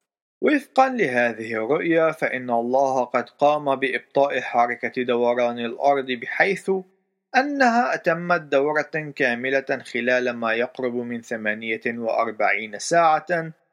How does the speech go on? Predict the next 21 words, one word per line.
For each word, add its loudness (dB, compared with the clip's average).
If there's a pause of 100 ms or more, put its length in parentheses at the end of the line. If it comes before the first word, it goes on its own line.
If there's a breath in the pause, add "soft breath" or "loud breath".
(400)
عوضًا 4
عن -4
أربعة 2
وعشرين -2
ساعة. 0 (720)
وفي 2
الوقت 0
عينه 0 (100)
أوقف 4
الله 2
الآثار 2
الكارثية -2
التي -2
كانت 0
ستحدث -6
بشكل -4
طبيعي، 0 (520)
مثل 0
الموجات 0
المادية -6
الضخمة. -2